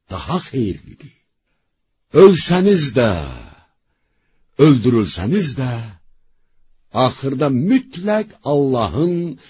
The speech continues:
hüzuruna toplanacaqsınız. Ya Muhammed, Allahın mərhəməti səbəbinə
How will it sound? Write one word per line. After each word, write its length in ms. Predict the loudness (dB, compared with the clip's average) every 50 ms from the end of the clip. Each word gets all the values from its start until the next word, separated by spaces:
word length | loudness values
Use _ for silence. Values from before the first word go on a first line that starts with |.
| _ _ -4
hüzuruna 720 | -2 -2 0 0 0 -2 0 -2 -2 -2 -2 -2 -2 -2 -2 -4 -6
toplanacaqsınız. 1400 | -10 -10 -10 -10 -12 -12 -10 -8 -8 -8 -10 -10 -14 -16 -18 -18 -18 -20 -20 -20 -20 -20 -20 -20 -20 -20 -20 _ _ _ _ _ _ _ _ _ _ _ _ _ _ _ _ _ _ _ _ _ _ _ _ _ _ _ _ _ _ _ -8
Ya 360 | -2 0 2 2 4 2 2
Muhammed, 920 | 2 0 -2 -4 -6 -8 -8 -8 -8 -10 -12 -14 -14 -14 -16 -18 -20 _ _ -20 _ _ _ _ _ _ _ _ _ _ _ _ _ _ _ _ _ _ _ _ _ _ _ _ _ _ _ _ _ _ _ 0
Allahın 560 | 2 2 4 4 2 4 4 2 2 2 2
mərhəməti 500 | 0 -2 -4 -4 -4 -4 -4 -4 -4 -6
səbəbinə 580 | -8 -6 -6 -4 -4 -4 -4 -2 -2 -2 -2